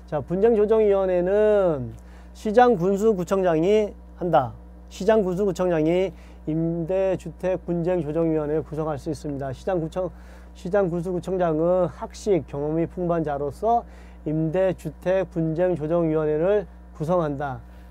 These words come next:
시도지사가 아니고 국토교통부 장관이 아닌 시장군수구청장은 구성한다예요. 거기에는 위원장 한 명이 있고요.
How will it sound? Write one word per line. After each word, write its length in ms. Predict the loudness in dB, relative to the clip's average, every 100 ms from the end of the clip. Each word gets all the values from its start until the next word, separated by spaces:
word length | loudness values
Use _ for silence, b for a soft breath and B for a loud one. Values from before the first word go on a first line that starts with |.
| -20
시도지사가 1000 | -6 2 2 2 0 0 0 0 2 2
아니고 540 | 0 -4 -2 -2 -2 -6
국토교통부 920 | -14 -12 -2 0 0 -2 -4 -4 -4
장관이 400 | -4 -4 -4 -4
아닌 340 | -4 -4 -4 -6 B B B
시장군수구청장은 1800 | -8 -4 2 2 2 0 -2 0 -2 -2 -2 0 0 0 -2 0 0 -2 -10 -20 -20 -20 -20 -20 -20 -20 -20 -8
구성한다예요. 960 | -2 0 2 4 4 6 6 6 4 -4
거기에는 800 | -4 -4 0 2 4 4 2 0
위원장 340 | -2 0 -2 -2
한 120 | 0
명이 180 | 0 0
있고요. 400 | -2 -2 -2